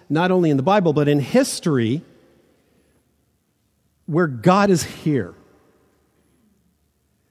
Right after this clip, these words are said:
God is, and God is here. It's one of those points in history, and especially in the New Testament, and especially f-, when it comes to you and I,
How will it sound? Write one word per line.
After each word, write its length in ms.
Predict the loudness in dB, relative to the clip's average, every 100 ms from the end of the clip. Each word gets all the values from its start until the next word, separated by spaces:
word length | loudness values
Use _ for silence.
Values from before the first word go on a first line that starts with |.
| _ _ _ _ _ _ _
God 240 | -2 0 4
is, 540 | 4 4 0 -10 -14 -20 _ _ _ _ _ _ _ _ _ _ _
and 140 | -4 0
God 160 | 2
is 100 | 0
here. 400 | 0 0 0 -4 -18 _ _ _ _ _ _ _ _ _ _ _ _ _ _ _ _ -8
It's 160 | -2
one 80 | 2
of 60 | 2
those 120 | 2
points 320 | 0 0 -2
in 160 | -8 -6
history, 400 | -6 -6 -4 -2
and 80 |
especially 500 | -4 -6 -10 -6 -4
in 80 | -2
the 60 | -2
New 140 | -4
Testament, 440 | -4 -8 -6 -6 -4
and 80 |
especially 520 | -6 -6 -6 -4 -6 -6
f-, 280 | -16 -20 -8
when 140 | -6
it 60 | -4
comes 160 | -6 -4
to 100 | -6
you 200 | -4 -2
and 80 |
I, 300 | -2 -2 -2